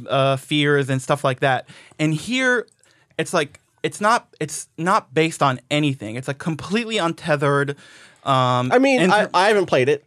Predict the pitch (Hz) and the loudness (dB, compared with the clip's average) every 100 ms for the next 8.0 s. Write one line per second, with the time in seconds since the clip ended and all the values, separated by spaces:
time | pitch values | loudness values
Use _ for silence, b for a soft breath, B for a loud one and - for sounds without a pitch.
0 | - 156 165 196 208 - 165 156 131 _ | -14 -4 2 4 4 4 4 4 -4 _
1 | 139 131 - _ - 127 147 131 - B | -18 -18 -20 _ -10 0 2 0 -6 B
2 | B B - - 208 196 175 185 160 151 | B B -10 2 4 6 6 2 2 2
3 | 147 131 143 143 143 139 139 147 131 139 | 2 4 2 4 4 2 0 -2 2 0
4 | - 147 135 123 135 135 131 139 131 135 | 2 2 2 2 2 2 2 2 2 2
5 | 135 127 B B B - 143 139 - 135 | 2 -2 B B B -2 0 0 2 2
6 | 127 131 131 131 147 139 135 131 120 139 | 4 2 4 2 2 2 2 0 0 -2
7 | 131 113 131 131 131 127 131 131 131 73 | 0 0 2 0 0 0 2 2 0 -2